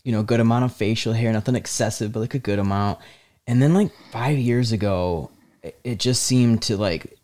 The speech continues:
my body did not get the message that I didn't need any more body hair. And so it just is, like, pop. I don't know if there's a place on my body <laughs> that doesn't have hair on it anymore.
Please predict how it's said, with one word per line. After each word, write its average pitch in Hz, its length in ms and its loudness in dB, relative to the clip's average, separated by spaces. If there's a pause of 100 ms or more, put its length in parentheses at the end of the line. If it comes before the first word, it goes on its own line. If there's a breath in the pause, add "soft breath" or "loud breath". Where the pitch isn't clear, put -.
my 107 140 -4
body 110 300 4
did 92 120 -2
not 92 260 -2
get 87 160 -4
the 98 60 -4
message 95 540 0
that 90 100 -2
I 92 60 2
didn't 85 280 0
need 90 160 2
any 87 120 2
more 90 160 0
body 78 260 -2
hair. 104 380 2
And 98 140 -2
so - 220 -2
it 104 140 0
just 113 280 0
is, 101 160 -4
like, 95 220 -4
pop. 104 340 -4
I 117 100 0
don't 147 160 2
know 143 80 4
if 127 100 0
there's 110 200 2
a 87 100 -2 (340)
place 110 420 0
on 90 160 -4
my 92 280 0
body 87 540 0
<laughs> - 140 -6
that - 240 4
doesn't 110 300 4
have 104 240 2
hair - 260 4
on 92 120 -2
it 82 140 -8
anymore. 95 440 -2